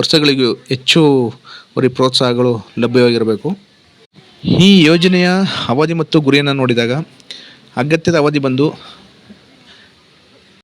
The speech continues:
ಬಂಧುಗಳೇ, ಈ ಯೋಜನೆಯ ಅವಧಿ ಮತ್ತು ಗುರಿಯನ್ನು ನೋಡಿದಾಗ, ಎರಡು ಸಾವಿರದ ಇಪ್ಪತ್ತೈದು ಆಗಸ್ಟ್ ಒಂದರಿಂದ ಜುಲೈ ಮೂವತ್ತೊಂದು, ಎರಡು ಸಾವಿರದ ಇಪ್ಪತ್ತೇಳರ ತನಕ ಈ ಯೋಜನೆಯ ಅವಧಿ ಇರುತ್ತದೆ.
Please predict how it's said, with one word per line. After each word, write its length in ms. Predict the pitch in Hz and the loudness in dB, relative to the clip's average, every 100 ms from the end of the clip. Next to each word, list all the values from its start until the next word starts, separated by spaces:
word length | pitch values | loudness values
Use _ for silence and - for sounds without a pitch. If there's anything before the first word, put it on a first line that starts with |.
| - | -8
ಬಂಧುಗಳೇ, 460 | 127 147 143 113 - _ - | -2 0 0 -4 -8 _ 0
ಈ 160 | 190 | 2
ಯೋಜನೆಯ 420 | 170 151 156 160 160 - | 4 2 0 -2 -4 -4
ಅವಧಿ 180 | 123 139 | -2 -2
ಮತ್ತು 240 | 143 131 | -2 -2
ಗುರಿಯನ್ನು 320 | 113 120 135 127 | 0 0 0 -2
ನೋಡಿದಾಗ, 340 | 117 107 110 135 107 _ _ _ _ _ _ - | -4 -4 -4 -6 -8 _ _ _ _ _ _ -4
ಎರಡು 100 | 135 | -2
ಸಾವಿರದ 240 | - 160 | 0 0
ಇಪ್ಪತ್ತೈದು 460 | 143 - 165 165 165 | -2 -4 -2 0 0
ಆಗಸ್ಟ್ 300 | 143 151 - | 0 -2 -4
ಒಂದರಿಂದ 360 | 143 135 135 139 117 131 | -2 0 0 -2 -4 -8
ಜುಲೈ 240 | 123 131 147 | -4 -2 0
ಮೂವತ್ತೊಂದು, 640 | 123 135 135 143 147 160 | -2 -2 -2 -2 -2 -2
ಎರಡು 180 | 120 120 | -2 -2
ಸಾವಿರದ 160 | 131 120 | -2 -2
ಇಪ್ಪತ್ತೇಳರ 480 | - 139 139 127 | -2 -4 0 0
ತನಕ 500 | 123 120 117 123 110 - _ _ _ | -2 -4 -6 -6 -6 -10 _ _ _
ಈ 80 | 151 | -2
ಯೋಜನೆಯ 340 | 139 135 139 123 | 2 2 0 -2
ಅವಧಿ 240 | 117 120 | 0 0
ಇರುತ್ತದೆ. 400 | 117 107 135 190 | 0 0 -4 -6